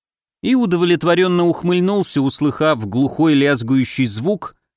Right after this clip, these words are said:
свидетельствующий об удачно исполненном трюке. Да и как ему не быть удачным, если каждый жест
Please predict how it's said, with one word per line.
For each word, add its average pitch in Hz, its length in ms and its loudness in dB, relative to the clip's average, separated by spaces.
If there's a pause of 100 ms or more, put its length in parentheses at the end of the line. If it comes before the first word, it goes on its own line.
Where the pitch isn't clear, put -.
(180)
свидетельствующий 151 1200 0
об 135 140 0
удачно 147 500 0
исполненном 135 640 0
трюке. 95 520 -4 (680)
Да 104 140 0
и 147 140 4
как 160 300 0
ему 160 160 2
не 165 140 2
быть 165 260 -2
удачным, 151 600 -2 (240)
если 131 420 0
каждый 131 440 0
жест 160 480 -4